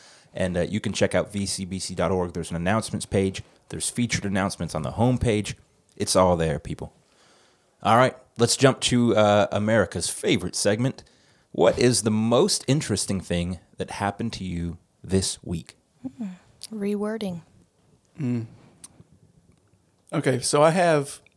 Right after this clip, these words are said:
Speaker 3: uh, my book story. Should I tell that one? About
Speaker 1: Yeah.
Speaker 3: getting the anonymous books?
Speaker 1: Yeah.
Speaker 3: Okay, 'cause that was probably the most interesting. Um, so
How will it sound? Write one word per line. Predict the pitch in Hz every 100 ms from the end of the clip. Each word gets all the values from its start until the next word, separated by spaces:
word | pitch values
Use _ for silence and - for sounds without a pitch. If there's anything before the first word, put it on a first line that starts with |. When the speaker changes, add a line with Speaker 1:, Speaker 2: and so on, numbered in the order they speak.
| _ -
Speaker 3:
uh, | 123 117 101 92 - _ _ - _ - _ -
my | 135
book | 120 143 -
story. | - 117 117 120 -
Should | - 139
I |
tell | 135 165
that | 165 165
one? | 170 -
About | 147 139
Speaker 1:
Yeah. | 185
Speaker 3:
getting | 117 135
the | 127
anonymous | 123 123 131 131 127
books? | 135 135 - -
Speaker 1:
Yeah. | 285 294 - _ -
Speaker 3:
Okay, | 131 127 107 -
'cause | 143
that | 185 190
was | 165
probably | - 135 123
the | 117
most | 113 -
interesting. | 107 117 - - - - - - _ _
Um, | 135 120 120 113 - _ _ _ _ _ _ _ _ -
so | - 160 151 151 151 143 143